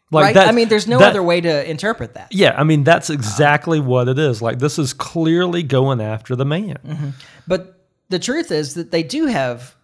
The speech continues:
Speaker 2: something to worry about if they get on the wrong side of the state.
Speaker 1: Well, and that's just it. If your politics are not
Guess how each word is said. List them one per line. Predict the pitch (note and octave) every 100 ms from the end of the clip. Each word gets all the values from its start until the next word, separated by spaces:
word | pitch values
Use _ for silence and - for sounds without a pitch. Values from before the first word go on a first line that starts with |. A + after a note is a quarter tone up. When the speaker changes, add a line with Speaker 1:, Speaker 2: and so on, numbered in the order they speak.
| _ _ -
Speaker 2:
something | D#3+ C#3 B2
to | A#2+
worry | A#2+ A2+
about | A2 A2+ G2+ - -
if | E3+
they | G#3
get | F#3 F3+
on | E3
the | D3+
wrong | C3+ C#3
side | C3 B2+
of | A#2+
the | C3+
state. | - D#3 - _ _ _ _
Speaker 1:
Well, | C3 D3
and | C3+ C3+
that's | B2 - -
just | G#2+ - A2+
it. | G2 -
If | A2+ C3+
your | D3
politics | - C3+ E3+ D#3+ - D3+ -
are | B2 A2
not | A2 B2 B2+ -